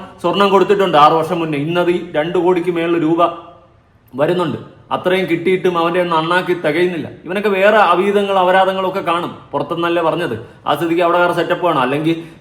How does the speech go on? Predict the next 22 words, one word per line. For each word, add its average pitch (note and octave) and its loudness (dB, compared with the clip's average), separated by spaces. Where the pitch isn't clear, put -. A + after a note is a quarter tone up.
കെട്ടി D3+ 2
ഇരുപത്തഞ്ച് E3+ 0
ദിവസം E3 2
ആവുമ്പോ E3 2
ഭാര്യയെ D#3+ 4
ഒഴിവാക്കുന്ന E3 2
ഒരു D#3+ 0
സെറ്റപ്പിലോട്ട് D#3+ 0
പോകത്തില്ലല്ലോ. D3+ -2
എന്തായാലും D#3+ 2
അവന് F3+ 2
വേറെ F#3 6
സെറ്റപ്പും F3 0
പരിപാടിയൊക്കെ E3+ 2
അവിടെ D#3+ 4
കാണും. C3+ -4
അത് D3 0
തന്നെയാണ് D#3+ 0
അതിന്റെ D#3+ 0
ഒരു D#3+ 0
മെയിൻ D3 -2
റീസൺ. C#3 -2